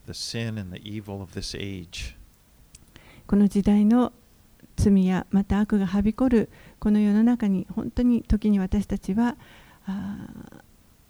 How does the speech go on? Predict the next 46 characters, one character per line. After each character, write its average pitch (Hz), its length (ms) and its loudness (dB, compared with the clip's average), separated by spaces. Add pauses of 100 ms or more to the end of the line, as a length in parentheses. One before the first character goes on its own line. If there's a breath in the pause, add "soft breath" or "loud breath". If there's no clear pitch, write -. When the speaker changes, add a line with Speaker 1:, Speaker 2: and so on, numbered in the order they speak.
(380)
Speaker 2:
ー、 - 40 0
も 180 280 2
う - 120 -10
嫌 202 220 0
気 214 140 -2
が 202 120 -2
さ 226 180 0
し、 - 200 -6 (280 soft breath)
早 262 280 2
く - 320 -2
あ 185 100 2
な 180 120 2
た 175 120 -2
と 180 100 0
共 202 260 4
に 254 240 4 (800 soft breath)
い 202 100 4
る 185 280 0
と 214 100 4
こ 208 140 2
ろ 208 80 4
に 190 120 4
行 185 80 0
き - 100 -12
た 254 160 2
い 254 80 0
と 165 220 -2 (100)
願 175 260 0
い 175 40 -2
ま 175 160 -4
す。 - 260 -10
Speaker 1:
But 113 100 -6
Lord, 113 340 -2
we 123 100 -4
do, 113 360 -2
we 131 100 -4
wanna 175 240 -4
be 110 200 -10
faithful 110 640 -12
to 104 120 -14
you 85 360 -16
because 104 320 -18
you've 101 140 -14 (100)
left 120 340 -10
us - 220 -16
here. 113 240 -12